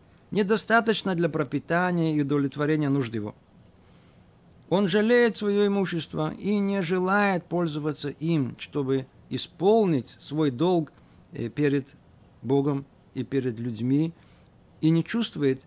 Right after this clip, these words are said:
что лишается его, э, из-за этого,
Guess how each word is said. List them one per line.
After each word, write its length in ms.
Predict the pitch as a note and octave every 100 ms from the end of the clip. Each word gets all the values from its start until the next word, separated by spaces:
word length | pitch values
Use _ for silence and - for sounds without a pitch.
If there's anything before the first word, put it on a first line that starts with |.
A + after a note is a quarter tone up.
| - - - -
что 180 | - C#3+
лишается 600 | C3 - D3+ E3+ D#3 C#3
его, 360 | A#2+ C3 C#3 C#3 - - -
э, 80 |
из-за 400 | A#2 A#2 B2+ A#2
этого, 420 | A#2+ B2+ C3+ C#3